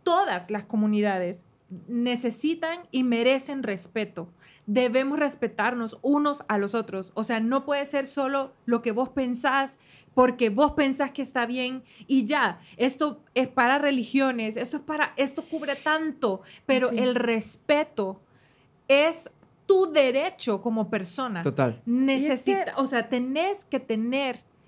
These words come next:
Speaker 1: el derecho de ser respetado.
Speaker 2: Y es que no
Speaker 1: Punto.
Speaker 2: necesitas cambiar de opinión, fíjate. O sea, podés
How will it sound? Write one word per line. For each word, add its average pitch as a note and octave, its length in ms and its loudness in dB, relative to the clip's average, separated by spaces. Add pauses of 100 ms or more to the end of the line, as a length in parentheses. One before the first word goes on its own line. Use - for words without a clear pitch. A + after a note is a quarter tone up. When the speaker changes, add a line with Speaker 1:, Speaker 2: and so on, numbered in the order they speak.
(140)
Speaker 1:
el B3 260 2
derecho B3 560 2
de G#3 120 -2
ser G#3+ 220 -4
respetado. G3 720 -6 (500)
Speaker 2:
Y C4 120 2
es C#4+ 100 0
que D#4 140 2
no D4 120 0
Speaker 1:
Punto. D#4 120 0
Speaker 2:
necesitas C4+ 880 2 (100)
cambiar A#3 380 2
de A3+ 60 2
opinión, G#3 460 2
fíjate. F3+ 440 -4
O F3+ 60 -2
sea, F#3+ 300 0 (380)
podés B3+ 440 4